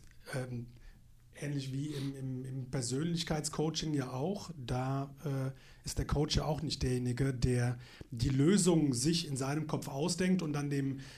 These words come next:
dem Coachee rübergibt, sondern er baut einen, einen Rahmen auf, in dem der Coachee quasi für sich, aus sich selbst heraus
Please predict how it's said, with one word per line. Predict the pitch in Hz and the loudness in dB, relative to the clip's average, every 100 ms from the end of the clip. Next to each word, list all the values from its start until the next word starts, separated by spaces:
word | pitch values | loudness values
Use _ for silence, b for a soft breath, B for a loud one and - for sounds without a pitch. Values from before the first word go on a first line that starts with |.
| B | B
dem | 143 | -2
Coachee | 139 147 - 160 165 | 2 0 2 4 4
rübergibt, | 160 175 202 190 185 202 180 | 4 6 6 6 4 4 4
sondern | 156 143 160 170 170 170 | 2 4 6 8 8 6
er | 147 | 4
baut | 135 147 165 - | 0 0 0 -2
einen, | 147 147 147 | -2 0 0
einen | 135 131 | 0 0
Rahmen | 123 147 170 175 | 2 2 2 2
auf, | 147 165 180 | 2 2 0
in | 170 143 | -2 0
dem | 139 143 | 2 2
der | 143 | 0
Coachee | - 139 - 165 165 | 2 2 2 2 2
quasi | 165 151 143 139 | 2 0 0 -2
für | 139 143 | 0 0
sich, | 123 196 208 - | 4 4 2 0
aus | 143 120 | -2 0
sich | 175 | 0
selbst | 156 160 - | 0 0 2
heraus | 160 135 139 147 | 2 2 0 0